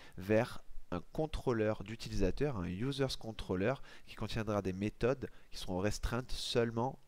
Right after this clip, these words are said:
aux administrateurs, de façon à ce que les administrateurs puissent, bah, avoir un petit crud pour gérer, supprimer, créer, éditer les utilisateurs lambda.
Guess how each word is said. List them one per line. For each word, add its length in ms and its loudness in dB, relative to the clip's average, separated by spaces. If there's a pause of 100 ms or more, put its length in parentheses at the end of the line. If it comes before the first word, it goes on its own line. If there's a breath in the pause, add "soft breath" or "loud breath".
aux 240 12
administrateurs, 840 4
de 80 -8
façon 260 0
à 40 2
ce 60 -2
que 100 -2
les 120 2
administrateurs 580 0
puissent, 440 6 (300 loud breath)
bah, 240 2
avoir 260 0
un 60 2
petit 240 -4
crud 360 0
pour 260 -2 (240 loud breath)
gérer, 500 4
supprimer, 640 -2
créer, 560 0 (480 loud breath)
éditer 640 2 (240)
les 340 4
utilisateurs 640 10
lambda. 460 -2